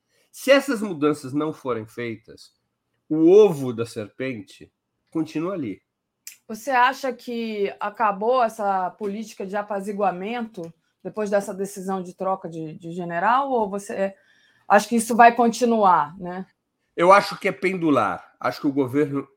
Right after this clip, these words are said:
Speaker 1: hesita sobre o que, sobre a, a, o, como se conduzir com as Forças Armadas. Acho que o governo é reativo. Acho que não há uma política
Speaker 2: É.
Speaker 1: clara de desmonte da tutela militar. Acho que é uma política hoje de que, acho que continua a política de apaziguamento,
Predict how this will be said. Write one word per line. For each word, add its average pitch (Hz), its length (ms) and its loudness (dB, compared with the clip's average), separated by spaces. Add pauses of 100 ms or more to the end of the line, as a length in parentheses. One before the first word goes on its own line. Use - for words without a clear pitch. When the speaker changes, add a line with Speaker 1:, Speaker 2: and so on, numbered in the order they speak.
(200)
Speaker 1:
hesita 131 580 -6 (160)
sobre 110 380 -12
o 110 140 -10
que, - 80 -20 (180)
sobre 110 300 -10
a, - 80 -14 (160)
a, - 100 -6
o, - 240 -12
como 120 380 -12
se - 140 -20
conduzir 107 280 -12
com - 80 -14
as 101 100 -14
Forças 92 220 -14
Armadas. 85 520 -16 (240)
Acho 123 160 -2
que 156 40 2
o 143 40 0
governo 143 300 2
é 143 60 2
reativo. 143 1000 -2 (540)
Acho 120 240 -6
que 139 100 -4
não 135 160 0
há 147 40 6
uma 151 200 0
política 143 400 -2
Speaker 2:
É. 180 120 -8
Speaker 1:
clara 160 540 4
de 143 180 0
desmonte 131 680 -4
da 120 80 -12
tutela 113 400 -6
militar. 95 460 -12 (540)
Acho 143 280 4
que 160 80 2
é - 20 8
uma 151 160 4
política 143 640 -2
hoje 127 380 -2
de 113 180 -12
que, 120 240 -14 (220)
acho 120 180 -2
que 120 80 -16
continua 135 580 2
a 226 60 -6
política 151 380 -6
de 131 60 -4
apaziguamento, 110 960 -8